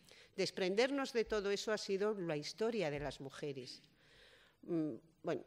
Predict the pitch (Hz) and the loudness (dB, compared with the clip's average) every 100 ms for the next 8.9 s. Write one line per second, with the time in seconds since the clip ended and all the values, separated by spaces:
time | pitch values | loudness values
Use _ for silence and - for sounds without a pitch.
0 | - - 233 233 - 196 190 220 202 190 | -14 6 8 8 8 4 4 4 6 6
1 | - 170 160 254 247 247 247 - 220 233 | 6 4 2 2 4 6 4 4 6 8
2 | 226 247 262 - 190 185 220 269 269 247 | 10 8 4 2 4 6 6 8 10 10
3 | 220 208 196 240 196 - - 277 - 202 | 10 8 6 6 6 6 4 2 4 2
4 | 226 226 - 214 - 214 185 151 - 156 | 6 6 8 4 8 4 6 2 4 2
5 | - 170 165 151 202 202 240 - 185 170 | 2 0 0 6 6 6 4 6 4 6
6 | 170 165 185 208 233 220 165 156 160 - | 4 6 8 8 8 6 4 2 -2 2
7 | 254 269 233 196 180 165 156 151 143 - | 2 2 0 0 0 0 0 -2 -2 -6
8 | 160 - 139 131 226 214 277 269 | -8 -6 -8 -4 -4 0 0 -2